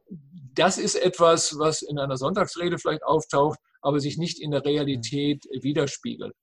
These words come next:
Speaker 1: Und deswegen auch die Zweiteilung zwischen außeruniversitären Forschungseinrichtungen und Universitäten. Auch da, ähm,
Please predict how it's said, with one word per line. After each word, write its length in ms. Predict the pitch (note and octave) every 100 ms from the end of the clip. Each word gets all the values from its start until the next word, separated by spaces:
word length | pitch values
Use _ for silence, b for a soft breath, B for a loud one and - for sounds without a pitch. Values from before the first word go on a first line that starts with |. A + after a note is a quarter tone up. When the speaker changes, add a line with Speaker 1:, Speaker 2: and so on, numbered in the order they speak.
| b b -
Speaker 1:
Und 160 | B2+
deswegen 420 | C#3+ E3+ G3 G3 D#3
auch 140 | D3+
die 160 | D3 C3+
Zweiteilung 760 | B2 B2 D#3 D#3+ D#3 D#3 D3
zwischen 240 | C#3 C3+
außeruniversitären 1080 | G#2 B2+ D#3 F3 D3+ E3+ D3 D3+ D3+ C#3 B2+
Forschungseinrichtungen 1120 | - B2+ D3+ E3+ D3 D3+ D#3+ E3 - D#3+ D3
und 60 | C#3
Universitäten. 720 | D3 C#3 C#3 D3 D3 D#3 F3 B B B -
Auch 200 | D3 D#3
da, 640 | C#3 C#3 F3+ F#3+ C#3 C#3 C#3+
ähm, 460 | C#3+ C#3+ C3+ C#3